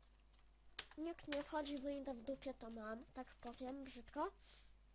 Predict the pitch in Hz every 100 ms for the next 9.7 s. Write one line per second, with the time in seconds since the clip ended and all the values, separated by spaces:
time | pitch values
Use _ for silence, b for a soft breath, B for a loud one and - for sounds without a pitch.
0 | - - - - 269 277 294 294 294 285
1 | 269 277 262 269 247 247 - 233 240 233
2 | - 202 - 214 214 - - - - 262
3 | 262 262 254 - 269 - 262 226 - -
4 | B B B - 320 - - 330 320 311
5 | 311 320 294 302 320 294 247 269 427 -
6 | B B - - 320 294 269 247 - 311
7 | - 330 - - - - - - 311 -
8 | - - 302 - 269 262 269 233 302 311
9 | - 277 - 269 415 -